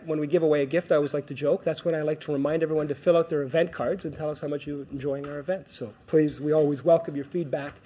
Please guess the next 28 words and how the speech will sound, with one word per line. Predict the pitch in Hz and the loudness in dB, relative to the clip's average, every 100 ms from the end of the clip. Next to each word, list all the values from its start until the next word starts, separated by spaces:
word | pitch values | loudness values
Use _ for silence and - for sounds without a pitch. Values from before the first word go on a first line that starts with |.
| - - - | -20 -20 -8
and, | 143 139 131 | -4 -4 -4
uh, | 143 | -4
look | 139 143 156 160 - | -4 4 6 6 -2
to, | - 143 135 | -6 -4 -4
uh, | 131 | -6
make | 139 156 151 | -4 -4 -4
our | 147 135 135 127 | -8 -6 -8 -10
events, | 135 151 135 - - - - - | -10 -8 -8 -12 -20 -20 -20 -16
uh, | 139 135 | -10 -4
even | 165 139 | -4 0
better | 135 156 143 | 2 4 2
and | 131 | 0
improve | 123 151 135 | -2 -4 -4
them | 135 | -6
for | - 147 | -4 -2
you | 135 127 | -2 -4
as | 123 | -6
we | 135 127 127 - - | -8 -8 -8 -16 -10
continue | 135 131 143 135 | -10 -6 -6 -4
in | |
our | 123 120 | -6 -8
one | 127 | -8
hundred | 120 135 117 | -8 -10 -10
twentieth | 113 143 131 110 98 | -10 -8 -8 -10 -14
year. | 95 85 - - - - - - _ | -16 -16 -16 -20 -20 -20 -20 -20 _
Now, | 170 175 | 6 6
before, | 170 156 160 - 208 220 226 214 | 2 2 2 6 8 8 6 0
uh, | 170 156 151 147 147 | -4 -4 -4 -4 -8